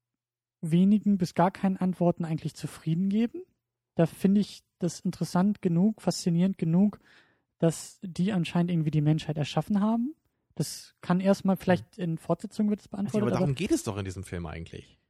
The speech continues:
Speaker 1: Weiß
Speaker 2: Also,
Speaker 1: ich
Speaker 2: oder,
Speaker 1: nicht.
Speaker 2: oder ich, oder zumindest hätte ich mir gewünscht, dass das das zentrale Thema ist.
Speaker 1: Weiß ich nicht. Ist das nicht, ist das nicht genauso diese Glaubensfrage, die in dem Film auch angedeutet wird?
Speaker 2: <laughs>
Speaker 1: Ist, ist das nicht
Speaker 2: Hm.
Speaker 1: genauso der Punkt?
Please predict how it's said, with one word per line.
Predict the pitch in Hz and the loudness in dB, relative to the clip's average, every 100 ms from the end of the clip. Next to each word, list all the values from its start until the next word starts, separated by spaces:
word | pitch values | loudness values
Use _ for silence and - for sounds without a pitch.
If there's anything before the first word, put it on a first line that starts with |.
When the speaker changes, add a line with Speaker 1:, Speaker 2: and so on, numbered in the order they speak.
| _ | _
Speaker 1:
Weiß | 110 | 0
Speaker 2:
Also, | 113 - | 2 4
Speaker 1:
ich | 277 | 4
Speaker 2:
oder, | 147 | 6
Speaker 1:
nicht. | 151 | 6
Speaker 2:
oder | 135 | 4
ich, | 127 - | 0 0
oder | 135 | 0
zumindest | - 151 147 | 2 0 2
hätte | |
ich | 147 | 2
mir | 143 | 2
gewünscht, | 135 160 220 | 2 0 0
dass | 120 - | -2 -4
das | 147 - | -4 -4
das | 156 | -4
zentrale | 151 - 139 143 | -4 -2 -2 -2
Thema | 190 143 | -2 -4
ist. | 82 - - _ _ _ _ | -6 -12 -16 _ _ _ _
Speaker 1:
Weiß | 202 226 | 0 0
ich | 247 | 0
nicht. | 170 156 | 0 0
Ist | 180 208 | 0 0
das | 208 | 4
nicht, | 226 226 - 214 | 4 4 0 -4
ist | - | 0
das | 220 | 2
nicht | 226 - | 2 0
genauso | 190 185 226 226 | 0 2 2 2
diese | 196 196 | 0 0
Glaubensfrage, | 175 175 214 - - 202 190 | 2 2 2 -2 -2 0 2
die | |
in | 196 | 2
dem | 185 | 2
Film | 180 190 | 0 0
auch | 185 | 0
angedeutet | 175 202 208 214 226 220 | -2 -2 0 0 0 -4
wird? | 214 262 - _ _ _ _ _ _ _ _ _ _ _ - | -2 -2 -4 _ _ _ _ _ _ _ _ _ _ _ -6
Speaker 2:
<laughs> | 110 - - - - - 311 _ _ - | -4 -4 -10 2 2 2 -4 _ _ -2
Speaker 1:
Ist, | 208 - | -2 0
ist | 226 - | -2 2
das | 226 | 4
nicht | 247 | 4
Speaker 2:
Hm. | 143 | 4
Speaker 1:
genauso | 208 220 220 | 4 4 4
der | 202 | 2
Punkt? | - 202 247 359 - | 2 2 2 0 -16